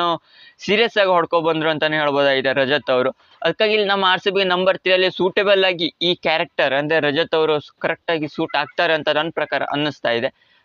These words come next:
ಅದೇ ರೀತಿಯಾಗಿ ನಂಬರ್ ಫೋರ್ ಅಲ್ಲಿ ಎಸ್, ಲಿವನ್ ಲಿವಿಂಗ್ಸ್ಟನ್, ಇವ್ರಿಗಂತೂ ಸಿಕ್ಕಾಪಟ್ಟೆ ಸಾಕಷ್ಟು ಎಕ್ಸ್ಪೀರಿಯನ್ಸ್ ಇದೆ ಇಂಟರ್‌ನ್ಯಾಷನಲ್ ಫಾರ್ಮ್ಯಾಟ್ ಅಲ್ಲೂ ಕೂಡ. ನಂಬರ್ ಫೋರ್ ಅಲ್ಲೇ ಬರೋರು ಅಂತರಾಗಿರೋದ್ರಿಂದ ಒಂಥರ ಫಿನಿಶಿಂಗ್ ರೋಲ್ನ ಅದ್ಭುತವಾಗಿ ನಿಭಾಯಿಸ್ತಾರೆ. ಅದೇ ರೀತಿಯಾಗಿ ಇವ್ರು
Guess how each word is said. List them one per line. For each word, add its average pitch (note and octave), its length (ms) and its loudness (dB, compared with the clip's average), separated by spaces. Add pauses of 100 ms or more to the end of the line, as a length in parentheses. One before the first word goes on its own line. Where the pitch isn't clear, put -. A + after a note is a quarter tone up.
(160)
ಅದೇ G3 140 2
ರೀತಿಯಾಗಿ G#3 280 0
ನಂಬರ್ G3 400 0
ಫೋರ್ F#3+ 180 2
ಅಲ್ಲಿ C3+ 260 0 (340)
ಎಸ್, F3 200 0
ಲಿವನ್ F3+ 300 2
ಲಿವಿಂಗ್ಸ್ಟನ್, E3+ 640 0
ಇವ್ರಿಗಂತೂ F3 480 0
ಸಿಕ್ಕಾಪಟ್ಟೆ F3 520 -4
ಸಾಕಷ್ಟು - 500 -4
ಎಕ್ಸ್ಪೀರಿಯನ್ಸ್ D#3+ 640 -2
ಇದೆ C#3 120 -2
ಇಂಟರ್‌ನ್ಯಾಷನಲ್ C#3+ 640 -4
ಫಾರ್ಮ್ಯಾಟ್ C#3 420 -2
ಅಲ್ಲೂ C3+ 160 -2
ಕೂಡ. C3 240 -2 (720)
ನಂಬರ್ F3+ 240 0
ಫೋರ್ E3 220 -2
ಅಲ್ಲೇ E3+ 180 0
ಬರೋರು D3+ 380 0
ಅಂತರಾಗಿರೋದ್ರಿಂದ C#3 840 -2
ಒಂಥರ E3 360 0 (540)
ಫಿನಿಶಿಂಗ್ F#3+ 460 0
ರೋಲ್ನ F3 260 2
ಅದ್ಭುತವಾಗಿ F3 640 0
ನಿಭಾಯಿಸ್ತಾರೆ. D3 680 -2 (460)
ಅದೇ F3+ 140 0
ರೀತಿಯಾಗಿ F#3+ 520 0
ಇವ್ರು F#3 320 2